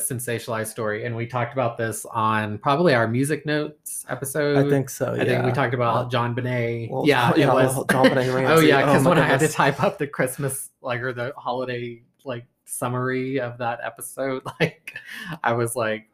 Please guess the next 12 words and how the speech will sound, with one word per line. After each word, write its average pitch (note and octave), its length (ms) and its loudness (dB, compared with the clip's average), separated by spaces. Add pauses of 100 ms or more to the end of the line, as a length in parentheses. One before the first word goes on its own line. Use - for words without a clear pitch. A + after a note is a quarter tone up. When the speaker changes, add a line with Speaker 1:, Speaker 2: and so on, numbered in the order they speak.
Speaker 1:
"Oh, C#3 160 -2
man, A#2 260 -4
this, A2+ 300 -14 (120)
this A#2+ 220 -8
is C3 160 0
an C#3 80 0
episode B2+ 480 -2
that A2+ 160 -4
includes A#2+ 840 -2
Speaker 2:
<laughs> D#3 40 -4 (300)
Speaker 1:
JonBenét C3 500 2
Ramsey C3 680 4